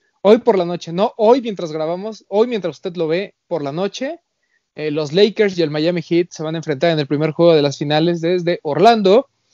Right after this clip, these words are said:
Eh, muchas curiosidades, la mayor es que si LeBron gana, podría, eh, prácticamente tener el mismo pat que tuvo, eh,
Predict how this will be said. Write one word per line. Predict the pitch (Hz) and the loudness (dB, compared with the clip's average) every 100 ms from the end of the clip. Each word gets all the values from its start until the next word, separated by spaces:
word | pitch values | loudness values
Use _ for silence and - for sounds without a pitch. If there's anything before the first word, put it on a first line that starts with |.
| _ _ | _ _
Eh, | 165 170 170 175 | 2 4 6 4
muchas | 190 233 208 | 0 -2 0
curiosidades, | 180 180 220 277 349 359 - | 2 2 4 4 4 0 -2
la | 156 | -4
mayor | 156 143 175 190 | -2 0 0 0
es | 180 | -2
que | - 214 214 - _ _ - | 0 0 0 -4 _ _ -10
si | - | -2
LeBron | 160 175 269 | 2 4 4
gana, | 269 269 233 240 | 4 2 2 -4
podría, | - 175 165 190 196 196 202 - | -4 -4 0 2 2 0 -4 -6
eh, | 170 151 143 _ | -10 -10 -12 _
prácticamente | - 185 226 180 170 185 190 226 220 214 | -6 -6 -6 -6 -4 -4 -4 0 2 2
tener | 208 165 156 185 202 208 | -2 -6 -4 -2 -4 -6
el | 185 160 165 | -6 -4 -2
mismo | 180 202 220 226 226 220 220 180 _ _ _ _ _ _ | -2 -2 -2 0 0 2 0 -2 _ _ _ _ _ _
pat | - 190 185 - _ | 4 6 4 -4 _
que | 160 | -8
tuvo, | 139 175 175 180 175 190 - | 0 2 4 4 2 0 -4
eh, | 170 151 151 147 147 143 143 | -4 0 2 2 0 -2 -4